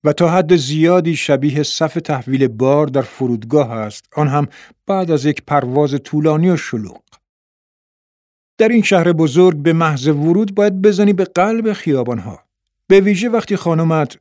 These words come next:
تمام فروشگاه‌های بزرگ را از موجودی کارت اعتباریت بهره‌مند می‌کند.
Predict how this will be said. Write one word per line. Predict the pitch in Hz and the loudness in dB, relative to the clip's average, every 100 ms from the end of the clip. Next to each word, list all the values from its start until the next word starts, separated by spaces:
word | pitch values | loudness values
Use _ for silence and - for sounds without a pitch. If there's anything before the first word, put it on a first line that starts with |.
| - | -6
تمام | 196 233 247 226 | -2 0 0 0
فروشگاه‌های | - 156 143 - 147 156 | 0 -2 0 0 2 2
بزرگ | 139 147 123 156 139 | 0 -2 0 0 2
را | 147 | 2
از | 139 143 | 2 0
موجودی | 151 147 131 156 214 | 0 0 -2 -2 -2
کارت | - 165 165 160 | -2 -2 0 0
اعتباریت | 143 - 131 123 127 143 - | -2 -2 -2 0 0 -2 -2
بهره‌مند | 123 123 131 139 147 131 101 107 | -4 -2 -4 -2 -2 -4 -6 -10
می‌کند. | - 92 - | -12 -18 -20